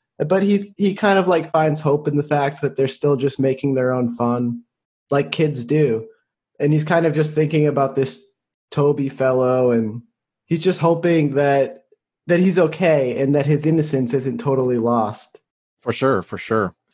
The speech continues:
Speaker 2: As you're thinking about that, eventually you hear the door open and you see Michael and Derek walk out, and you hear a voice from within, like, "All right,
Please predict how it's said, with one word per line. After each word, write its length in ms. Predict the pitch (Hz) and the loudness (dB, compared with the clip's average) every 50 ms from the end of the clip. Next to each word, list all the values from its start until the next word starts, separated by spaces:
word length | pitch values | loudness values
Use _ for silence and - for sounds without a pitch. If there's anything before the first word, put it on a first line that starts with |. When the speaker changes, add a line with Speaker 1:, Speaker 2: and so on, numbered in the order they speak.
| _ _ _ _ _ - | _ _ _ _ _ -2
Speaker 2:
As 200 | - 139 131 147 | -2 0 2 4
you're 260 | 190 208 202 165 135 - _ - | 4 4 4 2 0 -4 _ -4
thinking 240 | 156 147 139 139 | -2 -2 0 0
about 260 | 123 117 120 120 120 - | 0 2 0 0 0 0
that, 220 | 127 117 117 117 | -2 -2 -2 -4
eventually 640 | 120 117 131 131 131 - - 120 120 117 113 110 110 _ _ _ _ _ _ | -4 -2 -2 -2 -2 -2 -2 0 0 0 0 -2 -4 _ _ _ _ _ _
you 180 | - 123 131 131 | -4 -2 0 0
hear 340 | 110 135 127 117 113 110 110 | 2 2 2 2 2 2 0
the 140 | 95 104 | -2 -2
door 320 | 101 117 113 113 110 110 104 | 0 2 2 2 2 2 0
open 340 | 98 92 - 95 90 85 82 _ _ | -2 -4 -4 -6 -6 -8 -10 _ _
and 140 | - 110 113 | -4 -2 -2
you 60 | 113 | -2
see 460 | - - - 123 113 110 110 110 101 - _ _ _ _ _ _ _ _ - | -2 -2 -2 0 0 2 0 0 -2 -6 _ _ _ _ _ _ _ _ -4
Michael 520 | 120 120 117 113 110 113 113 113 110 104 - | 0 0 0 0 0 0 0 0 0 -2 -4
and 240 | 104 104 98 95 90 | -6 -4 -4 -2 0
Derek 300 | 110 107 107 104 92 - | 0 0 0 0 0 0
walk 260 | 110 104 101 - - | 0 0 0 0 -2
out, 280 | 104 98 98 104 - - | 0 0 0 -2 -2 -4
and 100 | 113 110 | -4 -2
you 60 | 104 | -2
hear 220 | 107 113 104 98 | 0 0 0 0
a 60 | 104 | -2
voice 320 | 101 98 98 107 107 101 - | -4 -2 -2 -2 -2 -2 -4
from 160 | - 107 98 | -4 -4 -2
within, 200 | 101 101 107 110 | 0 0 0 0
like, 160 | 113 113 110 | 0 -2 0
"All 80 | 151 156 | 0 0
right, 220 | 170 156 147 147 | 2 0 0 -2